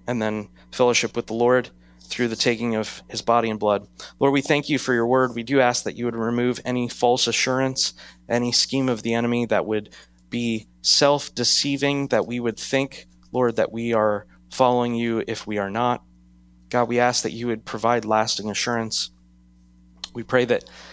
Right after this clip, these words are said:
we would know and apprehend by the Spirit, that we would have eyes that are opened, as John says here, to be able to behold the manner and glory and breadth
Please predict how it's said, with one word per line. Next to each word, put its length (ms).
we 120
would 220
know 380
and 180
apprehend 680
by 220
the 100
Spirit, 420
that 120
we 140
would 220
have 220
eyes 400
that 140
are 120
opened, 440
as 240
John 340
says 320
here, 340
to 140
be 200
able 240
to 160
behold 760
the 100
manner 580
and 200
glory 800
and 300
breadth 560